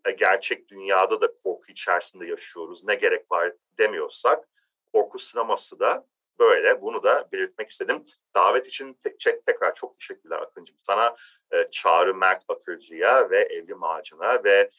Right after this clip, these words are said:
e, izleyen tüm arkadaşlarına sevgiler, selamlar. Ben zaten,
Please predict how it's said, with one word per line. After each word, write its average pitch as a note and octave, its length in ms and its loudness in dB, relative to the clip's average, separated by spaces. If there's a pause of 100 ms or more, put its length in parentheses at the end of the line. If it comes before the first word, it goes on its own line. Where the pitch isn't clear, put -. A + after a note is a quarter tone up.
(200)
e, E2 100 -12
izleyen F#2 680 -6 (120)
tüm A#2 180 -10
arkadaşlarına E2 800 -6
sevgiler, E2 560 -4
selamlar. G2+ 600 0
Ben G2+ 100 4
zaten, A#2+ 480 0